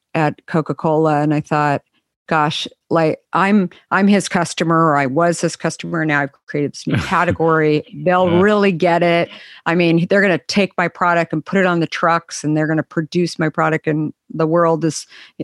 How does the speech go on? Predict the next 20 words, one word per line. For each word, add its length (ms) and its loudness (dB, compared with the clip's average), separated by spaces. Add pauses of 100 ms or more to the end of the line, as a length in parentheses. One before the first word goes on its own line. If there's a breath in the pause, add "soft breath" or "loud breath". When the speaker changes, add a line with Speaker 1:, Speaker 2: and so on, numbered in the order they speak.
(120)
Speaker 1:
he's 240 0
got 140 0
a 40 2
magic 400 0
wand, 420 2
and 140 2
it's 160 -2
gonna 140 0
be 100 2
perfect." 460 -2 (500 loud breath)
And 460 0
when 440 0
I 100 2
got 180 2
on 160 2
the 60 0
phone 280 0
with 180 0
him 140 2
after, 580 0